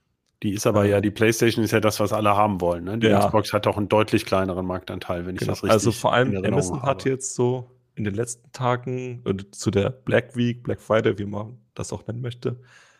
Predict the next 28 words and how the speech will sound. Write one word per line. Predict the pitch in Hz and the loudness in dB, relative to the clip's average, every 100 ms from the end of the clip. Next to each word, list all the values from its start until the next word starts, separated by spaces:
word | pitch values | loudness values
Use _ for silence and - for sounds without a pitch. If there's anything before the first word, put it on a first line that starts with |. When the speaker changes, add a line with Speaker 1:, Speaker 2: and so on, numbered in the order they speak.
| _ - | _ 0
Speaker 2:
äh, | 107 | 2
Vorbestellerangebote. | 127 127 127 131 131 127 123 131 123 - 131 127 - _ _ _ _ _ _ - - | 4 2 2 2 0 0 -2 -2 -2 0 0 0 -8 _ _ _ _ _ _ -18 2
Meistens | 104 107 117 110 | 2 4 2 2
halt | - | 2
mit | 110 | -2
so | - | -4
einem | 107 | -8
Spielebundle, | - 120 120 113 110 | 2 2 2 0 0
dann | 104 98 | -2 -2
hat | 104 - | -4 -2
die | |
Disk-Version | 113 113 - 104 - 110 113 | -4 -4 0 0 2 -2 -2
mit | 104 | -4
dem | - | -10
Spiel | - - 104 | -16 -6 -4
sechshundertzwanzig | 101 - - 104 - 104 - - | -2 -6 -2 -4 -2 -6 -6 -4
Euro | 113 123 | 0 2
gekostet. | 123 123 - 123 120 _ _ _ _ _ _ _ - | 2 -2 0 -2 -2 _ _ _ _ _ _ _ -4
Und | 92 | -2
das | 95 | 2
ist | 120 - | 2 4
dann | 117 | 4
jetzt | 110 - | 2 2
halt | 104 101 | 0 0
die | 101 98 95 - _ _ _ | -6 -6 -8 -14 _ _ _
neue | 104 123 135 127 - _ _ | 4 8 8 4 -4 _ _
Ver-, | 110 101 - | -8 -6 4
äh, | 107 104 101 - | 4 4 0 -4